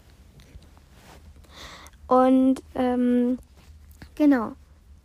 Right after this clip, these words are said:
Das finde ich dann immer sehr schön. Also ich hab ja auch mit Millie eine Podcast-Folge in die X X L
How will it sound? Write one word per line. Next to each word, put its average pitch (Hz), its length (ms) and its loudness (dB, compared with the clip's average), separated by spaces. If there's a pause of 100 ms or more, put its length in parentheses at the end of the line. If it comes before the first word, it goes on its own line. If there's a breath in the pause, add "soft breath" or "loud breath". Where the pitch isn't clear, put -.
(260)
Das 285 220 -4
finde 285 300 2
ich - 120 -6
dann 269 200 -6
immer 247 200 -4
sehr 233 340 -10
schön. 240 540 -8 (1400 loud breath)
Also 277 320 -4
ich 277 400 -10
hab 285 160 -16
ja 311 160 -12
auch - 320 -14
mit 262 180 -12
Millie 269 360 -8 (240)
eine 254 160 -6
Podcast-Folge 277 680 -12
in 254 140 -8
die 254 220 -16
X - 240 -20
X - 260 -20
L 240 480 -10